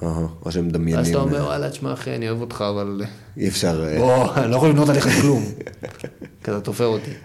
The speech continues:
Speaker 1: אשכרה.
Speaker 2: כן.
Speaker 1: מילים, אה, אחרונות על העיתון?
Speaker 2: לא, דיברנו מספיק על העיתון.
Speaker 1: אמרת מספיק על העיתון.
Speaker 2: כן,
Speaker 1: ועל
Speaker 2: כן.
Speaker 1: התפקיד שלך.
Speaker 2: לג-, לגמרי,
Speaker 1: אבל זה,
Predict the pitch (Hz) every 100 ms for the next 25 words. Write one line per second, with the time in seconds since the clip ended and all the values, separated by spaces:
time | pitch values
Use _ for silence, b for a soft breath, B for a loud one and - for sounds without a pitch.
0 | - - 82 87 76 76 - - 107 95
1 | 98 98 98 104 107 98 87 87 98 117
2 | 104 95 92 120 131 B B B B _
3 | - _ - - 147 135 135 - - 127
4 | 120 123 123 - - 127 - 90 90 87
5 | - 82 73 73 73 76 76 120 113 69
6 | - 82 - - 82 - 80 - - -
7 | 135 117 117 175 - 117 131 110 - -
8 | 85 85 87